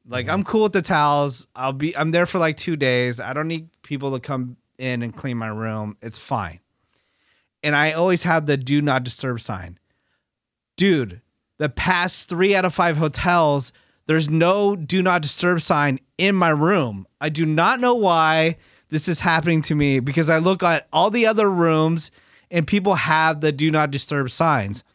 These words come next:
Speaker 1: I do not know why this is happening. This recent hotel that I was just at in New York City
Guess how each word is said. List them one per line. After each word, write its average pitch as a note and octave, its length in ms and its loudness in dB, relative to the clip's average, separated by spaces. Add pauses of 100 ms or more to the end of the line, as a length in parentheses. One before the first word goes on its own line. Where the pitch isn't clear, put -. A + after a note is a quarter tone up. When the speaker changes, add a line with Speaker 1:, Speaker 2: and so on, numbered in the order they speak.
(640)
Speaker 1:
I G3+ 120 2
do F#3+ 160 0
not A3+ 480 0
know G3 260 2
why F3 240 2
this D#3+ 160 -4
is - 20 -10
happening. D3+ 380 -2
This C#3+ 160 -4
recent A3 400 0
hotel A3 400 2
that G3+ 100 2
I F#3 60 4
was F3 140 0
just F#3+ 180 -4
at G3+ 160 2
in F#3 80 0
New F3+ 80 0
York F3 300 0
City E3+ 440 0